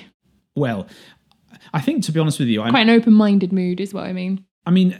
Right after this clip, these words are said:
Speaker 1: if you're somebody like me who just loves cinema for the sake of cinema, then it's not such a big deal. But I think, you know, really, really exercise caution with these ones. I mean, the other thing I was gonna mention, actually, was the one Lars von Trier film, which is one of his most acclaimed, by the way, that I'm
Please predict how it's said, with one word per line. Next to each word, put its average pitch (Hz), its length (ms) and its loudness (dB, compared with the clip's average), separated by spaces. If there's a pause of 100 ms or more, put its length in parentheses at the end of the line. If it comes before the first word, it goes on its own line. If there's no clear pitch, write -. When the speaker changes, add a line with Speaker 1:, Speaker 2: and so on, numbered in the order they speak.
(160)
Speaker 1:
if 180 160 -6
you're 185 120 4
somebody 180 360 0
like 127 160 0
me 113 180 0
who 98 120 -4
just 98 260 -8
loves 98 260 -6
cinema 85 380 -4
for 85 80 -14
the 85 80 -12
sake 90 240 -10
of 80 80 -12
cinema, 87 380 -4
then 85 180 -6
it's 85 200 -10
not 95 200 -6
such - 160 -18
a 78 40 -14
big 73 200 -14
deal. 78 180 -10
But 85 160 -10
I 95 60 -8
think, 95 240 -6
you 101 80 -6
know, 90 380 -10
really, 117 580 0
really 117 560 0
exercise 92 520 -8
caution 78 400 -10
with 69 120 -12
these 69 260 -16
ones. 58 280 -18 (260)
I 113 40 -6
mean, 110 240 -2 (100)
the 135 80 0
other 143 120 0
thing 131 160 0
I 113 60 0
was 107 80 -6
gonna 104 160 -6
mention, 98 400 -6
actually, 78 320 -12
was 82 480 -10 (260)
the 117 160 -2
one 147 300 2
Lars 139 300 -2
von 120 200 -2
Trier 104 340 -4
film, 69 440 -16 (260)
which - 140 -10
is - 80 -8
one 156 120 0
of 156 60 0
his 127 120 -4
most 113 240 -4
acclaimed, 110 440 -4
by 67 140 -16
the - 80 -20
way, - 240 -20 (320)
that 117 140 -6
I'm 110 360 -4